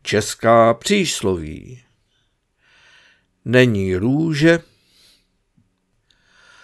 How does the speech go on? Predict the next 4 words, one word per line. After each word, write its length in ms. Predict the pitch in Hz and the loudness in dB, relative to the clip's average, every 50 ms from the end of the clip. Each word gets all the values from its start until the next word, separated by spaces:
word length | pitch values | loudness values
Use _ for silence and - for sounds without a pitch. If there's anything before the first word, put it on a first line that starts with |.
| _ _ _ _ - | _ _ _ _ -4
ryba 360 | 135 156 175 170 139 - - | 2 2 2 4 4 2 0
a 220 | - - - 90 | 0 -4 -8 -10
host, 760 | 87 80 101 143 170 160 - - - - - _ _ - - _ _ _ _ _ _ _ _ _ _ _ _ _ _ _ _ _ _ _ _ _ _ _ _ _ _ _ | -6 0 2 2 2 2 0 -6 -10 -12 -14 _ _ -20 -20 _ _ _ _ _ _ _ _ _ _ _ _ _ _ _ _ _ _ _ _ _ _ _ _ _ _ _
pamatuj, 880 | 110 107 110 123 131 127 - - 143 143 151 165 170 170 175 180 170 | 0 2 2 2 2 0 0 2 2 4 4 2 2 -2 -4 -8 -12